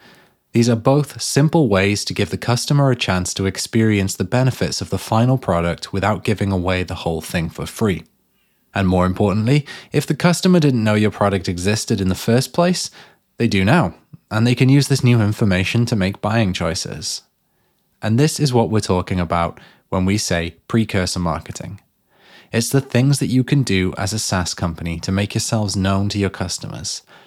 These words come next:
while also giving them a taste of what you can do for them. So how do we apply this to SaaS marketing? Well,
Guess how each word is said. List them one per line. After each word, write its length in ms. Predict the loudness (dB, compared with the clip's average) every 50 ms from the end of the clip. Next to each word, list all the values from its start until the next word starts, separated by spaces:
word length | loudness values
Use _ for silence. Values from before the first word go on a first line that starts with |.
| _ _
while 160 | 0 2 4
also 260 | 4 4 2 2 0
giving 280 | 0 0 0 2 2 2
them 120 | 2 0
a 60 | 0 -2
taste 400 | -4 -6 -8 -8 -8 -10 -12 -12 -12
of 120 | -10 -6 -6
what 180 | -6 -6 -6
you 160 | -8 -10 -10
can 160 | -10 -10 -10 -10
do 140 | -10 -10
for 120 | -10 -10 -6
them. 400 | -2 -2 -2 -2 -2 -6 -8 -12 _ _ _ _ _ _ _ _ _ _ _ _ _ _ _ _
So 380 | 0 2 4 4 2 2 -2 -4 -2
how 180 | 0 2 4
do 80 | 4 6
we 100 | 4 4
apply 320 | 2 2 2 2 2 2
this 320 | 0 -2 -2 -2 -4 -6 -8
to 300 | -10 -8 -8 -6 -6 -6
SaaS 340 | -4 -4 -4 -4 -4 -6
marketing? 540 | -8 -8 -8 -8 -10 -12 -14 -14 -14 -14 -16 -18 _ _ _ _ _ _ _ _ _ _ _ _ _ _
Well, 300 | -4 -2 -2 -2 -6 _